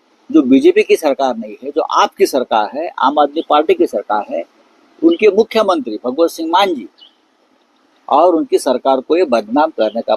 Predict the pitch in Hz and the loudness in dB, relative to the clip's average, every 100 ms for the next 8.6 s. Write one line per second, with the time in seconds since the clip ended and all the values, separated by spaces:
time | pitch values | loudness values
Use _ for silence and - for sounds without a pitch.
0 | - 247 208 226 240 240 - - 175 214 | -4 0 2 4 4 2 0 -4 -2 0
1 | 240 247 254 302 285 185 180 - _ _ | 2 2 4 4 2 0 -12 -20 _ _
2 | _ _ _ _ _ _ _ _ 156 190 | _ _ _ _ _ _ _ _ -2 2
3 | 226 233 226 247 285 294 240 294 - _ | 2 4 4 4 2 0 -2 -4 -8 _
4 | _ _ _ _ _ _ _ _ _ - | _ _ _ _ _ _ _ _ _ 0
5 | 165 180 214 233 240 - 285 330 _ _ | 2 2 2 4 2 0 -4 -10 _ _
6 | _ _ _ _ _ _ _ _ _ 160 | _ _ _ _ _ _ _ _ _ 0
7 | 202 240 202 160 98 101 - _ 247 339 | 2 4 4 2 -2 -6 -18 _ -4 0
8 | 427 392 311 110 104 165 | 2 2 0 -2 -6 -14